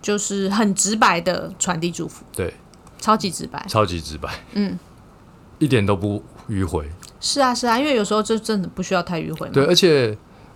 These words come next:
Speaker 2: 呃，我们常常发现送礼的人在选择礼物的时候，特别是选茶，有个障碍，就是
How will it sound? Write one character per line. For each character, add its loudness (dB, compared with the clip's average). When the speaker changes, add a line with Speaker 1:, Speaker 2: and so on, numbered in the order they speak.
Speaker 2:
呃， 2
我 4
们 4
常 4
常 6
发 4
现 2
送 4
礼 2
的 0
人 -2
在 2
选 0
择 0
礼 -4
物 0
的 0
时 -2
候， -2
特 -2
别 0
是 0
选 -2
茶， -2
有 -2
个 0
障 2
碍， 2
就 -4
是 -2